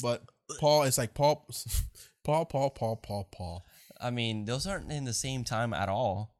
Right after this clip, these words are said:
Speaker 1: It's
Speaker 2: Paul
Speaker 1: the
Speaker 2: is just
Speaker 1: two thousands.
Speaker 2: Was, was that movie the other? N-,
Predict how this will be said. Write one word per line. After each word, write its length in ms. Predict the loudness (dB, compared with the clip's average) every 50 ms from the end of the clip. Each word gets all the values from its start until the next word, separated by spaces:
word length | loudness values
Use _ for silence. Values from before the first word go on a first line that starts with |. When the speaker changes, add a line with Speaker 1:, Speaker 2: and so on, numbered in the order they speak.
| _ _ _ _ _ -8 2
Speaker 1:
It's 60 | 6
Speaker 2:
Paul 100 | 6 8 8
Speaker 1:
the 20 |
Speaker 2:
is 40 | 8 6
just 100 | 8 8
Speaker 1:
two 40 | 10
thousands. 540 | 10 10 8 6 2 -2 -4 -6 -10 -14 -16 _ _ _ _ _ _ _ _ _ _ _ -20 -20 -14 -8
Speaker 2:
Was, 460 | -4 -2 0 2 2 0 0 -2 -4 -4
was 440 | -4 -2 0 2 2 0 0 -2 -8 _ _ _ _ -10 -2
that 220 | 0 2 2 2
movie 320 | 0 -2 -2 -2 -2 -2 -2
the 340 | -4 -6 -8 -6 -4 -2 0
other? 300 | 0 0 0 -2 -4 -6 -8 _ _ _ _ _ _ -10
N-, 100 | -8 -8